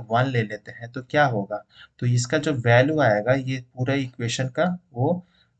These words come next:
हो सकता है अगर n लेंगे तो हमारा वैल्यू ज़ीरो आए, या फिर n अगर हम लोग टू ले लेते हैं तो ये ज़ीरो नहीं आएगा, है ना? तो ये ज़ीरो नहीं आएगा। तो कोई भी पॉजिटिव नंबर लेंगे तो हमारा वैल्यू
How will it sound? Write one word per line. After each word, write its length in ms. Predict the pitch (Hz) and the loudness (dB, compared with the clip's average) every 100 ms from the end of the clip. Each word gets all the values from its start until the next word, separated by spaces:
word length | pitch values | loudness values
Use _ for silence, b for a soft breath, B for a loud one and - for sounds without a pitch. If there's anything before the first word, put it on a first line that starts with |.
| _ _ _ | _ _ _
हो 100 | 139 | -2
सकता 280 | 151 156 - | 0 0 2
है 60 | 147 | 2
अगर 140 | 143 143 | 2 2
n 180 | 135 147 | 0 2
लेंगे 240 | 147 143 | 0 -2
तो 120 | 143 131 | -2 -2
हमारा 320 | 127 127 127 | 2 4 4
वैल्यू 880 | 127 120 131 131 _ _ _ _ 135 | 4 2 0 -6 _ _ _ _ -2
ज़ीरो 340 | 107 117 120 | 0 2 4
आए, 160 | 123 120 - _ b b b | 4 4 -2 _ b b b
या 200 | 120 127 123 | 4 6 6
फिर 160 | 143 - | -2 0
n 140 | 135 147 | 2 2
अगर 200 | 143 139 | 0 0
हम 160 | 131 | 0
लोग 140 | 135 143 | -2 -6
टू 260 | _ 127 139 | _ 0 2
ले 140 | 135 | 2
लेते 260 | 131 127 131 | 0 0 0
हैं 160 | 147 | 0
तो 100 | 147 | 0
ये 160 | 131 143 | 0 2
ज़ीरो 300 | 123 117 120 | 2 2 2
नहीं 260 | 131 131 165 | 2 0 0
आएगा, 380 | 147 117 120 123 - _ - | 0 0 -2 -10 -14 _ -6
है 40 | |
ना? 60 | 185 180 B B | -6 -6 B B
तो 60 | - | 0
ये 120 | 143 | 0
ज़ीरो 280 | 135 127 135 | 2 0 0
नहीं 200 | 143 143 | 0 0
आएगा। 280 | 143 131 131 131 - | 2 0 0 -6 -10
तो 120 | - - _ | -16 -16 _
कोई 180 | 143 156 | 0 0
भी 100 | 175 175 | -2 4
पॉजिटिव 440 | 131 127 143 165 | 6 6 2 0
नंबर 300 | 151 143 147 | 2 2 2
लेंगे 360 | 143 135 135 156 | 0 -2 -4 -6
तो 140 | 156 156 | -6 -6
हमारा 340 | 131 123 131 | 0 2 2
वैल्यू 420 | 131 120 120 165 | 2 0 2 -2